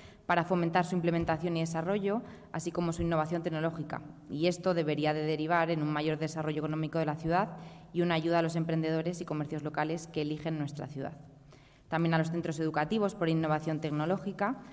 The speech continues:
y, por supuesto, esto, pues, deriva en un bien para el alumnado y el equipo docente, que pueden con este dinero adquirir nuevo equipamiento o sistemas que con los escasos fondos que le da la Comunidad de Madrid,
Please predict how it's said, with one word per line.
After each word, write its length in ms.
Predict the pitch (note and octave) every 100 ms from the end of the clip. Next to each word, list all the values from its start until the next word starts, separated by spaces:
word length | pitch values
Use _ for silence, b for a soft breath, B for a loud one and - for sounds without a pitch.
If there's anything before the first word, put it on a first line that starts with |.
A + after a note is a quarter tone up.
| B B B
y, 180 | - C#3+
por 120 | C#3
supuesto, 460 | C#3 B2+ D#3 D#3+ D3+
esto, 280 | D#3+ D#3 E3+
pues, 140 | D#3
deriva 240 | C#3+ C#3+
en 80 | C#3+
un 100 | D3
bien 200 | C#3+ D3
para 140 | D3 C#3+
el 80 |
alumnado 440 | C#3 C#3+ D3 D3 D#3
y 100 | D#3
el 80 | C#3+
equipo 300 | C#3+ C#3 C#3+
docente, 480 | C#3 C#3 C3+ - - B B B B B B -
que 600 | D#3+ D3+ D3 C#3 C#3 C#3+ C#3+
pueden 300 | E3 D#3 D#3+
con 240 | E3 D#3+
este 180 | D#3 D#3+
dinero 300 | D#3+ E3 E3
adquirir 500 | E3 E3 D#3+ D#3+ D#3 -
nuevo 260 | F3 F#3 F3+
equipamiento 540 | E3+ E3+ E3+ F3+ E3
o 60 | E3
sistemas 580 | E3 E3 E3+ E3 E3 E3
que 160 | D#3
con 160 | D3 C#3+
los 180 | C#3+ C#3+
escasos 500 | C#3 - D#3 D3+ D3
fondos 400 | D#3+ D#3 D3 D3
que 120 | D3
le 80 | C#3+
da 100 | C#3+
la 80 | D3
Comunidad 240 | D3 D3
de 40 |
Madrid, 300 | C#3+ C#3 C#3+